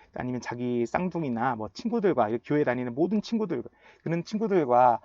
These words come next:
함께 믿어가는 신앙이다. 이게 진짜 신앙이지, 나만의 신앙만, 어, 중요하다고 보는 건 절대 기독교 신앙이 아니다는 거, 이거를 반드시 가르쳐 주셨으면 좋겠고,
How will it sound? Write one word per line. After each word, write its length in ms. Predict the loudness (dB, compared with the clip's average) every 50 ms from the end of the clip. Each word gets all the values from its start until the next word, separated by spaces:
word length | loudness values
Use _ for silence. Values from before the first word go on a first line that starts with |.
| -8 -20 _ _
함께 560 | -6 -4 -2 -2 -2 -4 _ 0 2 4 4
믿어가는 520 | 4 2 2 2 4 6 6 6 4 2 -2
신앙이다. 760 | -6 -4 0 2 4 4 4 2 2 4 4 4 2 0 -6 _ _ _ _ _ _ _ _ _ _ _ _ _ _ _ _
이게 400 | -8 -4 0 2 4 4 4 4 0 _ _
진짜 460 | -14 -10 -10 -10 -8 _ 0 2 2 0
신앙이지, 680 | 0 0 2 2 2 2 0 -4 -6 -6 -6 -2 0
나만의 440 | 2 4 8 10 10 10 10 8 2
신앙만, 680 | -2 0 2 2 2 2 4 6 6 6 6 4 -2 -8 _ _ _ _ _ _
어, 160 | -10 -8 -8
중요하다고 600 | -10 -8 -4 -2 2 6 8 8 10 10 8 6 4
보는 240 | 2 0 -4 -4
건 100 | -4 -4
절대 240 | -4 -6 -6 -6 -6
기독교 360 | -8 -8 -8 -8 -8 -6 -6
신앙이 340 | -8 -8 -6 -4 -4 -4 -4
아니다는 540 | -4 -4 -4 -4 -2 -2 -2 -2 -2 -4 -4
거, 200 | -2 -2 -2 -2 -4 _ _ _ _
이거를 260 | -10 -6 -6 -6 -6 -6
반드시 400 | -8 -8 -8 -8 -10 -12 -12 -8
가르쳐 320 | -8 -8 -8 -8 -8 -10
주셨으면 420 | -10 -10 -12 -14 -12 -10 -12 -12 -12
좋겠고, 600 | -12 -10 -10 -10 -10 _ _ -4 -2 -2 -2